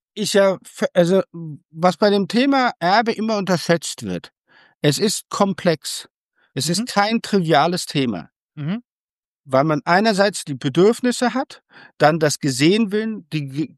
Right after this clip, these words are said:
Speaker 1: Kindheit aufarbeitet und natürlich dreht sich bei diesen Menschen rund um die Tu-, rund um die Uhr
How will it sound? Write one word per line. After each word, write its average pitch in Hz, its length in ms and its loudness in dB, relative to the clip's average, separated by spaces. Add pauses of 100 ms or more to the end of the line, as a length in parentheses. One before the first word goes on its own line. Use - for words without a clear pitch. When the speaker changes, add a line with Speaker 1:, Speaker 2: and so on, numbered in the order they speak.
(140)
Speaker 1:
Kindheit 185 500 2
aufarbeitet 139 720 0 (260)
und 165 200 4
natürlich 220 600 2
dreht 180 360 0
sich 208 220 -8
bei 143 140 0
diesen 226 420 -2
Menschen 170 520 -2 (760)
rund 165 460 2
um 160 160 -6
die 147 140 -6
Tu-, - 180 -8
rund 175 840 2
um 175 140 2
die 165 120 0
Uhr 160 180 2